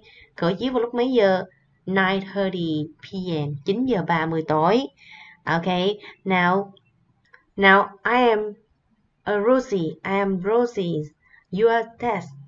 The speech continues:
À, cô sẽ đóng vai bạn Rosie. Bạn sẽ là đóng vai bạn Ted nha.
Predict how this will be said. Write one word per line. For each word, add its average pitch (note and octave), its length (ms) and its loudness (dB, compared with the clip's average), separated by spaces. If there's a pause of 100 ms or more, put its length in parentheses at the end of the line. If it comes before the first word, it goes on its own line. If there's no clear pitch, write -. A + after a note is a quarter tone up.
(100)
À, E3+ 260 -6
cô A#3 240 4
sẽ G#3+ 120 -6
đóng G3+ 180 -6
vai A3 140 -2
bạn F3 200 -6 (180)
Rosie. C4 420 -4 (420)
Bạn D3+ 360 -10
sẽ F3 120 -4
là D#3+ 240 -4
đóng G3+ 180 -6
vai G#3 160 -2
bạn F#3 180 -8 (140)
Ted G#3+ 300 -2
nha. A3 340 0